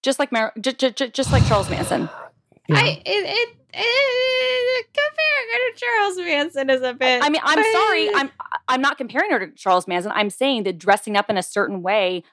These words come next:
Speaker 1: like Dear Leader, as fans and going to a court case, a criminal court proceedings, is like
Speaker 3: Yeah.
Speaker 1: spooky prom. I'm sorry, it is. That's not even a, that, that, I, that's not even a stretch. That's literally what the Manson girls did.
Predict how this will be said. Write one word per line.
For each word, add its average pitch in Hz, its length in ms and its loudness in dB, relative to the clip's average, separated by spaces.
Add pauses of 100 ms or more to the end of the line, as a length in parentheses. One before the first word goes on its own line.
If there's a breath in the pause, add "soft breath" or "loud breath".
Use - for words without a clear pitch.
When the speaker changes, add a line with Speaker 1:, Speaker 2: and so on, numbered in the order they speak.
Speaker 1:
like 185 320 2
Dear 196 260 -2
Leader, 196 340 -2
as 170 180 -4
fans 196 320 -2
and 185 100 -4
going 180 340 0
to 185 320 -6
a 180 100 0
court - 340 2
case, 175 240 -2
a 175 60 -4
criminal 196 340 0
court 285 240 0
proceedings, 180 540 -2
is 190 80 -10
like - 40 -14
Speaker 3:
Yeah. 156 1040 2
Speaker 1:
spooky - 60 0
prom. 202 280 0
I'm 208 160 -2
sorry, 233 500 -2 (220 soft breath)
it 208 120 0
is. 254 240 -2
That's 190 260 -4
not 208 220 2
even 208 200 -6
a, 190 220 2
that, 190 180 2
that, 190 240 -2
I, 202 120 -2
that's 196 220 -4
not 226 140 4
even 226 160 -4
a 180 40 -2
stretch. - 400 2 (160 loud breath)
That's - 180 -2
literally 214 440 2
what 190 180 -2
the 190 60 -2
Manson 185 320 -2
girls 165 300 -2
did. - 260 -2